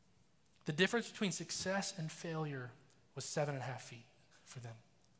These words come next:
Success catching a load they could barely pull in, failure, they didn't catch a thing all night.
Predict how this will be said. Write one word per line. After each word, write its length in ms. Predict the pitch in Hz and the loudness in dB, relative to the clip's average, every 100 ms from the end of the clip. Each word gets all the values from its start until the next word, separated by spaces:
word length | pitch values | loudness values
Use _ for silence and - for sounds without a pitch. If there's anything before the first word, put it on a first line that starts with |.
| - - - - - - - - _ _ _ _ _ - - - | -20 -20 -20 -20 -20 -20 -20 -20 _ _ _ _ _ -20 -20 -18
Success 540 | - 156 - 180 196 - - - - | -6 -2 6 8 8 6 -6 -16 4
catching 340 | 180 160 170 | 4 4 2
a 40 | 156 | 4
load 200 | 156 156 | 4 2
they 80 | |
could 120 | 147 143 | 0 0
barely 180 | 156 151 | 0 0
pull 240 | - 160 | 0 0
in, 240 | 160 165 165 - | 0 0 -6 -12
failure, 360 | - 160 165 160 | 0 2 2 2
they 100 | 143 | -2
didn't 200 | 151 - | -4 -8
catch 140 | - | -10
a 40 | |
thing 260 | 127 - 139 | -8 -6 -4
all 120 | 131 | -4
night. 220 | 123 117 | -6 -10